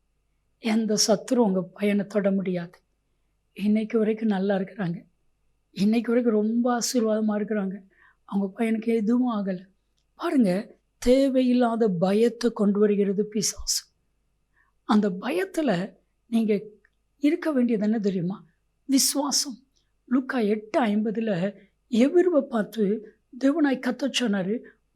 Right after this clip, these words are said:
"பயப்படாத, விசுவாசமா இரு." இன்னைக்கு ஆண்டவரிடத்துல கேளுங்க, "எனக்கு விசுவாசத்தை தாங்க ஆண்டவரே."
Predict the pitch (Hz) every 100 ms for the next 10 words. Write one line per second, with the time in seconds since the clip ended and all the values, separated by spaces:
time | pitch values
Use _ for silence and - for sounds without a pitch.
0 | 220 196 233 254 269 254 240 262 220 -
1 | - - 320 339 - 370 359 349 285 311
2 | 302 _ _ _ _ _ _ _ _ _
3 | _ _ _ _ _ _ _ - 185 180
4 | - 220 _ _ _ _ 220 240 226 220
5 | 240 208 220 190 185 180 - _ - 220
6 | 208 208 220 - 240 - 254 247 247 220
7 | 214 208 196 190 175